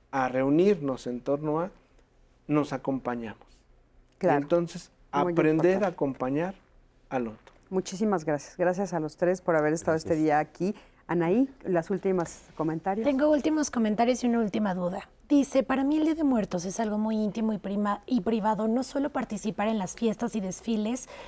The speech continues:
Speaker 4: que hay ahora, prefiero llevar esa tristeza en soledad", nos comparte Gabriela Yáñez. "Para todas las personas que perdimos personas en la pandemia, apenas estamos saliendo de estos procesos de duelo. Espero que estas celebraciones nos ayuden en este proceso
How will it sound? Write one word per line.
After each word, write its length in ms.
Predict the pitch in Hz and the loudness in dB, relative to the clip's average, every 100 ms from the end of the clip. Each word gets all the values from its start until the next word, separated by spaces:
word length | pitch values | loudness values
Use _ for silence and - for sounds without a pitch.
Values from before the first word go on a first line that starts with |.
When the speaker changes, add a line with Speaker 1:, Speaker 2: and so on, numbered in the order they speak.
| - - | -20 -4
Speaker 4:
que 120 | 240 | 2
hay 200 | 226 226 | 4 6
ahora, 320 | 226 226 208 | 6 4 4
prefiero 360 | - 233 - 302 | 0 -6 -4 -4
llevar 260 | 302 262 233 | -2 -2 -2
esa 200 | 240 196 | -4 -6
tristeza 680 | 185 202 - 233 - 233 - | -8 -8 -8 -8 -8 -10 -8
en 160 | 254 233 | -8 -8
soledad", 520 | - 233 220 220 233 - | -6 -2 0 2 0 -2
nos 160 | 240 226 | -6 -4
comparte 500 | 233 214 233 - 254 - - - | -4 -4 -4 -4 -6 -8 -8 -2
Gabriela 360 | 240 240 240 | 2 4 2
Yáñez. 560 | 175 220 226 214 208 - - - - - | 2 2 2 0 -4 -10 -20 -20 -12 2
"Para 160 | 294 | 2
todas 200 | 294 311 | 4 2
las 140 | 349 - | 2 0
personas 460 | - 220 220 220 | -4 0 0 0
que 100 | - | -2
perdimos 460 | - 202 196 208 208 | -2 -2 0 -2 -4
personas 520 | - 180 220 208 202 | -6 -4 -2 -2 -2
en 60 | 214 | -6
la 100 | 196 | -6
pandemia, 580 | - 185 190 190 180 180 - - | -6 -4 -2 -2 -2 -6 -12 -12
apenas 420 | - - 269 294 285 | -6 2 2 2 -2
estamos 340 | 233 240 233 | -2 0 0
saliendo 320 | - 220 208 | -2 -2 0
de 40 | 208 | -2
estos 200 | - 226 | -4 -6
procesos 480 | - 202 208 190 196 | -6 -8 -6 -6 -4
de 140 | 202 | -4
duelo. 380 | 190 202 190 180 - _ - - - | -2 -2 -2 -6 -12 _ -20 -18 -4
Espero 640 | 254 - - 285 269 294 | -2 0 4 6 8 6
que 100 | 285 | 4
estas 200 | 254 302 277 | 2 0 0
celebraciones 640 | 269 220 208 208 208 220 | 0 0 -2 -2 -2 0
nos 220 | 220 - | -2 -2
ayuden 260 | 202 208 220 | -2 0 0
en 180 | 214 196 | -2 -4
este 200 | 185 202 | -6 -8
proceso 680 | - 196 - 220 - 196 | -6 -8 -6 -6 -8 -12